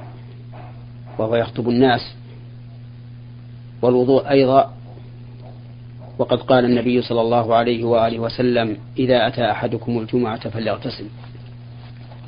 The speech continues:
وعلى هذا فمن ترك غسل الجمعة فهو آثم لتركه الواجب، لكن الصلاة صحيحة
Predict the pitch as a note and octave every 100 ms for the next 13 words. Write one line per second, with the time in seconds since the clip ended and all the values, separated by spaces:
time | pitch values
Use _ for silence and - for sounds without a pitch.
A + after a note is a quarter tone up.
0 | - - - - - A2+ - - - -
1 | - - - - - - - - - -
2 | - - - - - - - - - -
3 | - - - - - - - - A#2+ B2+
4 | A#2 C3 B2+ B2+ A#2+ B2+ B2+ B2+ C3 B2
5 | B2 A#2 - A#2+ A#2+ C3 A2+ A2+ - -
6 | - - - - - - - - - -
7 | - - - - A2+ A#2 A#2 B2 A#2 -
8 | - - - - - - - - - -
9 | - - - - - - - - - A2
10 | B2 A2+ A2+ A#2+ B2 A2+ - - - -
11 | - - - - - - - - - -
12 | - - - - - - - B2+ B2 -
13 | C#3 C3 B2+ - - - B2+ B2+ A#2 A#2
14 | D3 D3 - A2